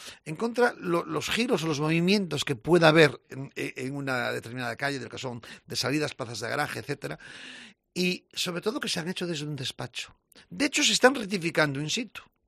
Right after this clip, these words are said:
De pronto allí se dan cuenta, "No, esto no va a ser así, eh, donde antes iba a ir una plaza, una plaza de coche,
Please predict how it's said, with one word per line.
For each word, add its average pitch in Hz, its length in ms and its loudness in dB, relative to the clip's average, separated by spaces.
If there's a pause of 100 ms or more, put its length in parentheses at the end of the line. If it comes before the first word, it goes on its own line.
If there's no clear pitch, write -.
(720)
De 156 60 -6
pronto 226 240 2
allí 233 80 4
se 208 100 0
dan 220 140 4
cuenta, 214 240 4
"No, 220 100 6
esto 220 180 2
no 220 120 6
va 202 60 10
a - 20 8
ser 185 180 4
así, 226 340 0 (320)
eh, 170 300 0 (180)
donde 196 320 4
antes 214 420 4
iba 196 180 4
a - 20 6
ir 190 100 6
una 185 220 2
plaza, 175 320 4
una 175 240 4
plaza 160 340 2
de 165 220 0
coche, 202 400 0